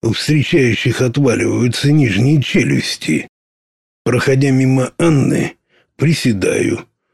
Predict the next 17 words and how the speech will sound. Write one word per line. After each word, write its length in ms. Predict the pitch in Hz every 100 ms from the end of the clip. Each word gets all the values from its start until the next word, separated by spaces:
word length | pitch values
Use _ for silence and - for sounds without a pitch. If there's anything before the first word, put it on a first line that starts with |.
| _
обхватываю 1000 | 131 120 - 147 73 - 55 53 67 67 -
ее 400 | - 117 131 123
левой 360 | 113 117 101 107
лапой, 560 | - 147 135 123 113 - _ _ - -
резко 420 | 131 190 - -
выпрямляюсь, 960 | 151 - 151 147 139 175 139 - - _ _ _ _ _ -
подбрасываю 960 | 98 104 120 170 - 135 127 117 104 - _
и 100 | 226
ловлю 440 | 165 - 143 139
на 140 | 135 107
плечо. 720 | - 160 - - 196 - - _ _ _ _ _ _ _ _ _ -
Позвоночный 880 | 113 110 131 123 127 104 131 127
столб 580 | 117 - 139 135 113 - - _
просит 640 | 131 135 113 - 107 - -
пощады. 1000 | 113 107 - - 107 - 101 101 - - _ _ _ _ _ _ _ -
Мы, 240 | 123 139
драконы, 840 | 131 135 131 - 143 120 151 -